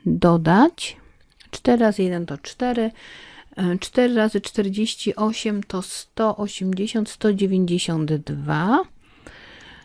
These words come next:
czyli tutaj dostaniemy dwieście pięćdziesiąt sześć. No to wyznaczamy pierwiastek z delty, a pierwiastek z dwustu pięćdziesięciu sześciu wynosi szesnaście. Skoro mamy deltę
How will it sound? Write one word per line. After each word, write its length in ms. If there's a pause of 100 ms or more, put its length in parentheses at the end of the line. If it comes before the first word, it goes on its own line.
czyli 260
tutaj 320
dostaniemy 600
dwieście 1160 (300)
pięćdziesiąt 920
sześć. 640 (240)
No 120
to 120
wyznaczamy 580
pierwiastek 760
z 140
delty, 520 (720)
a 120
pierwiastek 640
z 80
dwustu 400
pięćdziesięciu 680
sześciu 540 (100)
wynosi 560
szesnaście. 800 (520)
Skoro 380
mamy 280
deltę 480